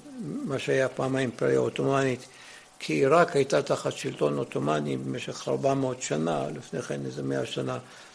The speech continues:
תחת שלטון פרסי, ו-, כלומר, במשך מאות שנים, זה, זה לא הייתה מדינה קיימת עצמאית, אלא היה אחד המחוזות של האימפריה העות'מאנית. במלחמת העולם הראשונה, הבריטים כבשו את האזור ואת עיראק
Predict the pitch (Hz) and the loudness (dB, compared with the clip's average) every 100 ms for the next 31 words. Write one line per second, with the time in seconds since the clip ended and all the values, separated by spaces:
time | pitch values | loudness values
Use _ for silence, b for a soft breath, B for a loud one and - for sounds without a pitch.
0 | B - 135 - - 131 107 135 127 139 | B -4 0 0 -2 -6 0 0 2 0
1 | 123 - 165 156 139 143 147 127 - - | 0 2 2 2 0 -4 -4 -6 -10 -20
2 | B B - - 156 156 165 - 165 160 | B B -10 -2 4 6 4 2 4 8
3 | 170 185 - 170 165 156 160 190 - 175 | 8 8 6 6 6 4 0 -6 -2 2
4 | 185 131 147 165 175 170 160 160 143 143 | 2 2 4 6 8 8 8 6 6 6
5 | 143 127 131 123 - 139 127 120 127 123 | 4 2 2 0 2 4 4 2 -2 -4
6 | - 131 151 151 151 71 139 - B B | -2 -2 -2 0 2 2 0 -6 B B
7 | B 180 170 147 175 180 170 135 151 139 | B 2 2 4 2 4 2 4 4 6
8 | 143 - B B B - 143 139 120 143 | 4 2 B B B -4 2 2 4 6
9 | 143 139 135 135 131 143 120 127 143 - | 8 8 6 4 4 2 4 2 -2 -6
10 | - B B B B B - 170 135 160 | -18 B B B B B -2 0 4 4
11 | 160 151 156 151 151 147 139 151 151 147 | 2 6 6 8 6 6 4 2 2 4
12 | 139 135 147 123 139 131 123 - 135 131 | 4 4 0 2 0 2 0 0 2 2
13 | - 131 127 120 147 139 127 - - 135 | 2 2 2 4 4 4 0 -2 -2 2
14 | 151 147 | 2 0